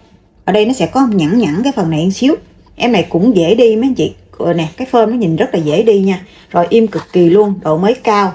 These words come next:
hàng xịn nữa. Hàng hiệu của Pháp. Ở bên đây nó cũng có nhạt nhạt cái phần này ha. Rồi nhưng em này còn tương đối sạch sẽ. Đế còn rất là đẹp luôn. Ở bên trong là như mới vậy đó.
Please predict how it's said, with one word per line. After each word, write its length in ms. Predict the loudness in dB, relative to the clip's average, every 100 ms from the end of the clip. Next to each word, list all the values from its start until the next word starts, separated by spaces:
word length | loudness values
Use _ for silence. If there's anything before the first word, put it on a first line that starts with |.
| -8
hàng 220 | -8 -8
xịn 340 | -4 -2 0 0
nữa. 200 | 0 -4 -8 _ _ -20 -20 _ -10
Hàng 180 | -6 -4
hiệu 240 | -2 -2 0
của 180 | -2 -2
Pháp. 340 | -2 -2 -2 -6 -12 _ _ _ _ _ _ _ _ _ -6
Ở 100 | -2
bên 100 | 2
đây 120 | 2
nó 80 | 0
cũng 220 | 0 0
có 80 | 2
nhạt 220 | 2 0 -2
nhạt 200 | -2 -2
cái 80 | -4
phần 200 | -2 0
này 180 | 0 0
ha. 200 | 0 -2 -4 -12 _ _ _ _ _ _ _ _ _ _ _ _
Rồi 240 | 0 2 2
nhưng 140 | 2
em 160 | 2 2
này 100 | 2
còn 200 | 0 0
tương 200 | 2 2
đối 160 | 2 -2
sạch 220 | -6 -8
sẽ. 340 | -4 0 0 -4 -14 _ _ _ _
Đế 180 | 0 0
còn 220 | -2 -2
rất 180 | -2 -2
là 80 | -2
đẹp 220 | -2 -2
luôn. 260 | 0 2 2 -2 -10
Ở 140 | -4 0
bên 200 | 0 2
trong 220 | 0 0
là 240 | -2 -4 -8 -16 _ -2
như 120 | 2
mới 320 | 2 2 2
vậy 120 | 2 0
đó. 140 | -2